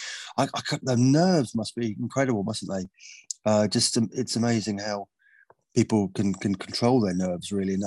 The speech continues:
if you can do something heroic in the final, I mean, it's, you're made for life, aren't you? You've got things to tell your grandkids forever.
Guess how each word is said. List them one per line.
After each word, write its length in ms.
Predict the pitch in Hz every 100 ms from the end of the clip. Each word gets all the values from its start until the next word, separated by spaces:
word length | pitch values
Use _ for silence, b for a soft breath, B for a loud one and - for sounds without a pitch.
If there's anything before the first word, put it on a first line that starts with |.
| 80 -
if 140 | 110
you 80 | 120
can 260 | 101 92 - b b b -
do 100 | 113
something 340 | - 113 95
heroic 420 | 101 98 107 101 -
in 80 | 98
the 100 | 98
final, 500 | 104 104 95 - 95
I 40 |
mean, 220 | 95 95 95
it's, 180 | -
you're 220 | - 113 107
made 260 | 104 101
for 120 | -
life, 300 | 107 107 98 110
aren't 160 | 92
you? 140 | 92 92 _ b b b b _
You've 100 | 101
got 140 | 92 -
things 220 | 104 95
to 60 |
tell 220 | 92 104 98
your 80 |
grandkids 640 | 95 101 95 95 92 - - _
forever. 400 | - 98 90 -